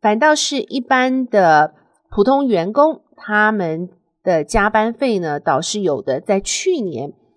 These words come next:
休斯顿市政府就为了因为加班费的关系，为了四百多名员工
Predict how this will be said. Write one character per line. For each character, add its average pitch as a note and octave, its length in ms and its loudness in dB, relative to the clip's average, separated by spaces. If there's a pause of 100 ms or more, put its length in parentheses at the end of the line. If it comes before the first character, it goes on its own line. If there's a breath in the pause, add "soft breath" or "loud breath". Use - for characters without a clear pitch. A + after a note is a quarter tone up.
(280 soft breath)
休 C#4 140 -2
斯 - 140 -10
顿 C#4 160 -2
市 B3+ 220 -4
政 A#3+ 240 -2
府 D3 280 -12 (280 soft breath)
就 C4 200 2
为 A#3 220 4
了 E3+ 280 4
因 A#3 200 -2
为 A#3 100 2
加 A3 220 0
班 A#3 200 2
费 C4 140 -4
的 G3 120 0
关 F3+ 220 -4
系， F#3 300 -6
为 G3 200 0
了 E3+ 140 -2
四 - 400 2
百 E3+ 220 0
多 F#3+ 160 -2
名 F3 220 -6
员 D#3 200 -8
工 F#3 300 -4